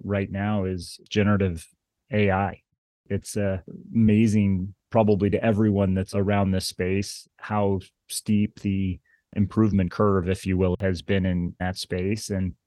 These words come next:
you know, we believe that the power to access information, you know, in particular for the non-technical user is vastly different today than,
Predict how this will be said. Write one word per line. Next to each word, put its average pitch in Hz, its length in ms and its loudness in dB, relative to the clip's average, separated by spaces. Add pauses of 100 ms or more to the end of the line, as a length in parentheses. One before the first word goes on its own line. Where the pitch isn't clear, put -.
you 107 120 -2
know, 107 80 4
we 113 180 2
believe 107 560 2
that 98 220 0 (280)
the 104 280 -2
power 104 720 2 (420)
to 98 420 -2 (280)
access 110 500 0
information, 104 960 0 (100)
you 104 120 0
know, 101 120 2
in 95 220 0
particular 110 720 0
for 104 160 0
the 98 80 0
non-technical 98 800 2
user 101 480 2
is 87 260 0 (360)
vastly 98 520 4
different 98 480 -2 (300)
today 98 380 0
than, 87 340 -4